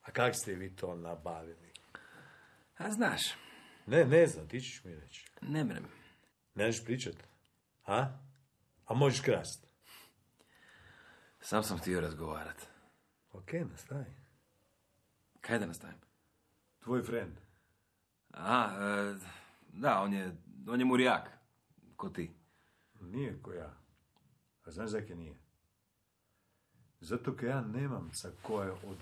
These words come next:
Speaker 1: jebenog lana, ako vidiš, ja ne nosim ovaj jebeni materijal.
Speaker 2: Da,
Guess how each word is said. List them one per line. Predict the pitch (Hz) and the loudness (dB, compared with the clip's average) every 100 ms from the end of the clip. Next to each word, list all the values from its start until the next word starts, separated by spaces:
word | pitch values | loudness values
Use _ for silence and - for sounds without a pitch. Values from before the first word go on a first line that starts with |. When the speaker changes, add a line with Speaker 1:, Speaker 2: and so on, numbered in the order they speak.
| 90 | -4
Speaker 1:
jebenog | 107 101 95 92 | -2 -2 -4 -4
lana, | 90 98 98 90 | 0 2 2 0
ako | 87 - 107 | -6 -6 -2
vidiš, | 120 - - | 0 -2 -6
ja | 110 131 151 | 0 4 6
ne | 151 | 6
nosim | 147 156 175 170 123 107 | 8 8 6 6 0 -2
ovaj | 107 113 101 90 - - - - - - | -2 0 0 -2 -8 -14 -16 -18 -20 -8
jebeni | 104 117 113 104 101 | 2 2 2 0 0
materijal. | 98 95 107 113 101 85 92 | 0 -2 0 2 2 0 -4
Speaker 2:
Da, | 82 76 - - | -4 -4 -6 -12